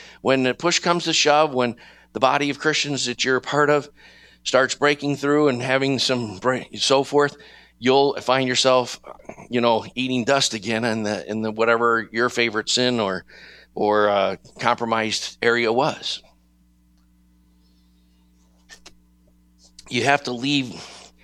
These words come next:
you know, what it takes. I'm, I'm, as you know, a lot of, I'm very, uh, proud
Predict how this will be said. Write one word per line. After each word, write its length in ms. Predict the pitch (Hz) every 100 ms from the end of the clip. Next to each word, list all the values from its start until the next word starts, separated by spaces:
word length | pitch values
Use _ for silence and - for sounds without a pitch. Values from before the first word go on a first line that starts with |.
| - - - _
you 80 | -
know, 280 | 135 127 - _ _
what 240 | 117 135 131
it 120 | -
takes. 300 | 127 135 -
I'm, 160 | 113 110
I'm, 300 | 120 120 101 - - 107 -
as 200 | 123 120
you 80 | 123
know, 260 | 131 113
a 20 |
lot 220 | 104 120 117
of, 160 | 110 -
I'm 240 | 101 101 82 - -
very, 320 | 113 120 104
uh, 160 | 95
proud 480 | - - 120 113 101